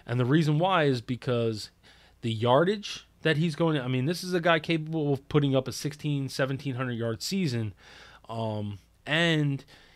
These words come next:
you know, he, he can, he's proven to be able to score fifteen touchdowns in a year.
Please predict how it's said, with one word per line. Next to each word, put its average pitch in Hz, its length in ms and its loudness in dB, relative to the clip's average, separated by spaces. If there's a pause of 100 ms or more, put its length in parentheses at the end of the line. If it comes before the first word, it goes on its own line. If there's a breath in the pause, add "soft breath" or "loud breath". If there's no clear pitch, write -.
you 123 100 -6
know, 123 200 -2
he, 139 280 -2
he 135 320 -6
can, 147 220 -4 (160)
he's 147 320 -4 (320)
proven 175 340 2
to 160 80 4
be 160 160 4
able 151 120 2
to 139 60 0
score 175 320 2
fifteen 147 460 -4
touchdowns 127 480 -4
in 107 80 -6
a 107 40 -4
year. 117 380 0